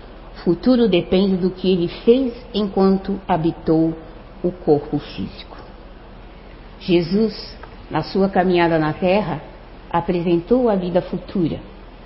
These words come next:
ao falar das bem-aventuranças e as recompensas prometidas ao servo fiel.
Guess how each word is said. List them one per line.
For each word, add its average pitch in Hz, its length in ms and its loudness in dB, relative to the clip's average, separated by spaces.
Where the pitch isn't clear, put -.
ao 165 200 2
falar 175 320 2
das 160 200 2
bem-aventuranças 156 1160 0
e 165 140 6
as 175 140 2
recompensas 196 800 -2
prometidas 170 680 0
ao 170 100 0
servo 156 400 -2
fiel. 139 380 -4